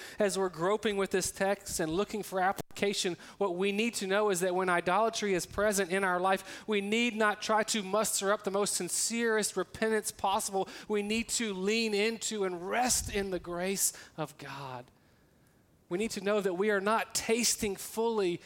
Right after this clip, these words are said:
his good grace for us, that we have lost sight of, we're blind to this gift that we have in Christ, that while we were yet sinners, Christ died for us.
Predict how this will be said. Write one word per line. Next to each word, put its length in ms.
his 320
good 260
grace 400
for 360
us, 440
that 100
we 240
have 260
lost 360
sight 420
of, 220
we're 100
blind 720
to 260
this 240
gift 440
that 100
we 140
have 360
in 140
Christ, 540
that 200
while 440
we 260
were 240
yet 420
sinners, 680
Christ 520
died 380
for 200
us. 520